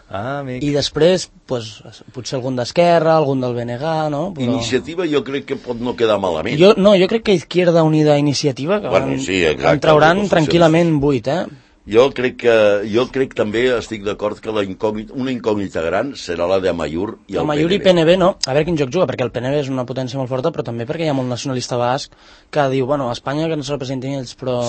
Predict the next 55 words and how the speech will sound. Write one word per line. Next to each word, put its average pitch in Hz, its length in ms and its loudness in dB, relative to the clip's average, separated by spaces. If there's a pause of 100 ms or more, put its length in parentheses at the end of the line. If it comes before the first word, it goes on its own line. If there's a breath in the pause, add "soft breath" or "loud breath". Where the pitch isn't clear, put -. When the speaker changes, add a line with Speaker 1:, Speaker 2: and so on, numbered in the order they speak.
(120)
Speaker 3:
Sí, 120 400 0
haver 135 240 8
Speaker 2:
ara 156 160 4
tinc 208 140 8
Speaker 3:
agrupat - 20 10
Speaker 2:
el 190 60 10
meu 190 100 10
Speaker 3:
a, 175 140 6
Speaker 2:
dubte 180 160 2
de 214 40 6
Speaker 3:
haver 202 120 6
Speaker 2:
que 180 40 4
no 175 120 6
hagin, 185 180 4
Speaker 3:
agrupat 208 120 4
a - 120 2
Speaker 2:
ar-, 156 60 2
Speaker 3:
tots 180 100 0
els 156 80 4
Speaker 2:
arribin 180 220 4
a - 20 6
Speaker 3:
adversaris, 151 240 4
Speaker 2:
partir-se, 143 480 0
exacte. 123 200 -2 (180)
Speaker 3:
sí, - 100 -6
haver 107 80 2
agrupat 113 400 0
els 95 160 -6
adversaris 101 400 -2
pot 107 180 -4
donar, 95 540 -2
la, 101 180 2 (140)
les 107 160 -2
incògnites 156 480 0
no 131 80 -2
és 113 140 -4
qui 107 100 -10
quedarà 101 320 2
primer 87 200 -6
i 82 40 -8
segon. 62 400 -10 (140)
Speaker 1:
No, 156 240 2 (100)
evidentment 123 340 2
que 151 120 4
no, 151 80 4
la, 127 100 6
Speaker 3:
La - 80 2
Speaker 1:
jo 123 80 -4
crec - 140 6
que 170 100 6
la, 160 80 8
Speaker 3:
incògnita 151 160 4
Speaker 1:
la, - 0 -
Speaker 3:
no - 60 -2
és - 40 2